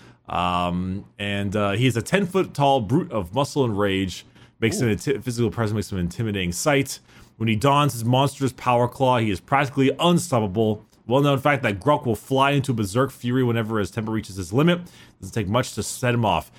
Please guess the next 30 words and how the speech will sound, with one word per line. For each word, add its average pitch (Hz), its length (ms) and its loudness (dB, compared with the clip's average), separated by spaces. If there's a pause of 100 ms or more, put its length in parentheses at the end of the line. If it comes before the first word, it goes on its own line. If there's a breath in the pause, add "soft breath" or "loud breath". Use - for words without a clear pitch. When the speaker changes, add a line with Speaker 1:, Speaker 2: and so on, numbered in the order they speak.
Speaker 1:
He 127 120 2
once 147 300 2
trashed 151 380 2
an 135 80 -2
entire 143 480 0
settlement 147 480 0
purely 143 220 2
because 135 260 -2
a 113 60 -2
Grot 113 360 0
attendant 135 480 0
spilled 139 400 0
engine 127 360 0
oil 139 280 4
on 123 140 4
his 104 160 -4
breakfast. - 680 -6 (580)
Speaker 2:
Oh, 147 540 -2
boy. 113 460 -6
Yeah, 104 200 -4
he 123 160 -8
sa-, - 180 -6
he 120 180 -10
sounds 104 440 -8
like 87 180 -12
a 73 100 -16
mother. 80 600 -14 (260 soft breath)
Like, 92 260 -10
holy 113 520 -8
shit. - 540 -8